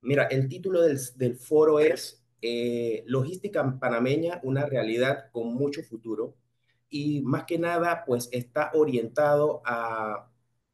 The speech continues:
ver qué tenemos hoy y cuáles son nuestras perspectivas hacia futuro, ¿no? Este, nosotros nos sentimos honrados de poder llevar a cabo este importante evento en la región de Colón.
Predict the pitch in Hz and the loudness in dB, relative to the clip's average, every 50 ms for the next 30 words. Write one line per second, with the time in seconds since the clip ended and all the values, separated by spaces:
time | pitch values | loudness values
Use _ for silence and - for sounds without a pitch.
0 | _ _ _ 120 127 165 180 175 175 175 - - _ _ _ _ _ - 170 160 | _ _ _ 0 4 4 4 4 2 -2 -8 -18 _ _ _ _ _ -4 -2 0
1 | 165 156 160 151 156 143 - - 156 165 170 175 180 170 - _ _ - 131 123 | 2 2 2 0 0 -2 -2 0 2 2 2 2 -2 -8 -16 _ _ -10 -10 -10
2 | 120 - - 151 156 160 160 170 165 165 170 160 160 160 151 - 143 - - 165 | -8 -2 0 2 2 4 2 0 -2 -2 -2 -4 -4 -4 -4 -6 -8 -6 -6 -8
3 | - - - 107 - - 156 160 147 143 131 - - - 98 - - 104 95 92 | -6 -6 -8 -10 -8 -6 -4 -2 -2 -2 -2 -4 -4 -6 -6 -6 -6 -10 -12 -10
4 | - 101 90 - - - 120 135 127 - _ _ _ _ - 101 107 - _ _ | -10 -10 -10 -10 -8 -8 -8 -10 -10 -12 _ _ _ _ -16 -14 -14 -14 _ _
5 | - 113 110 110 107 104 98 98 92 90 101 110 120 117 - 123 123 151 160 147 | -2 0 2 2 2 0 0 -4 -6 -6 -8 -8 -6 -6 -4 -4 -2 -2 -2 -2
6 | 131 123 110 110 131 131 131 143 151 156 156 - - - _ _ _ _ _ _ | -2 -2 -4 -2 0 0 2 2 2 2 0 -2 -6 -16 _ _ _ _ _ _
7 | 117 113 120 123 - 139 147 147 143 143 147 147 135 120 - 110 110 117 123 135 | -4 -2 0 2 6 8 8 8 8 6 4 4 2 2 2 2 2 2 4 4
8 | 135 131 131 131 135 131 131 135 139 143 147 - 127 131 - 147 143 139 127 120 | 4 4 4 4 2 2 2 2 4 4 2 2 -2 -4 -4 -4 -4 -4 -6 -6
9 | 117 110 110 - 123 123 123 123 135 131 135 135 135 131 156 147 - - 117 117 | -6 -6 -6 -4 -4 -2 -2 0 2 2 2 2 2 0 -2 -2 -2 -2 -2 -2
10 | 113 107 104 101 98 98 104 101 98 101 104 110 123 127 127 131 127 - 110 104 | -2 -4 -6 -8 -8 -8 -6 -6 -6 -8 -6 -2 0 0 0 0 0 0 2 2
11 | 113 135 135 110 101 - | 4 4 2 2 -2 -6